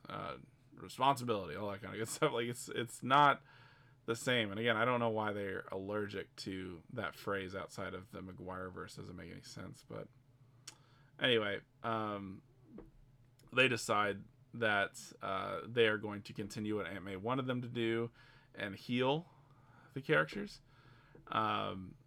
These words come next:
and, uh, they go to the high school, basically the three of them, and they do science stuff.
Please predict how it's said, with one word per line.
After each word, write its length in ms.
and, 520
uh, 480
they 140
go 160
to 180
the 80
high 160
school, 520
basically 340
the 80
three 260
of 60
them, 400
and 160
they 80
do 160
science 400
stuff. 300